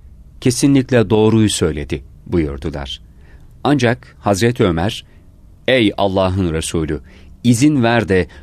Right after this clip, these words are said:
şu münafığın boynunu vurayım." dedi. Bunun üzerine Hazreti Peygamber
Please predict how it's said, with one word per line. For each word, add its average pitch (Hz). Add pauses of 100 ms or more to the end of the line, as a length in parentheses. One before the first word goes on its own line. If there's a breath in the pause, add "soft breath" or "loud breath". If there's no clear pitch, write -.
şu -
münafığın 151
boynunu 143
vurayım." 87 (180)
dedi. 80 (640 soft breath)
Bunun 127
üzerine 90
Hazreti 101
Peygamber 90